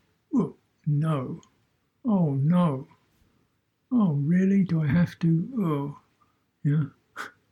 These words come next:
Oh, wow, it'd be great. Let's have some more of those." Or plan this. It's generating f-,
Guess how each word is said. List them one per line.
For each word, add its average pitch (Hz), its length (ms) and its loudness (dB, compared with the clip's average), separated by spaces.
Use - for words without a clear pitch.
Oh, 127 160 0
wow, 202 280 2
it'd 165 120 2
be 156 80 -2
great. 165 440 0
Let's 160 160 -2
have 147 140 0
some 143 160 0
more 139 140 0
of 131 60 0
those." 139 420 -4
Or 131 200 -4
plan 156 320 2
this. - 480 -4
It's - 280 0
generating 160 720 2
f-, - 180 -16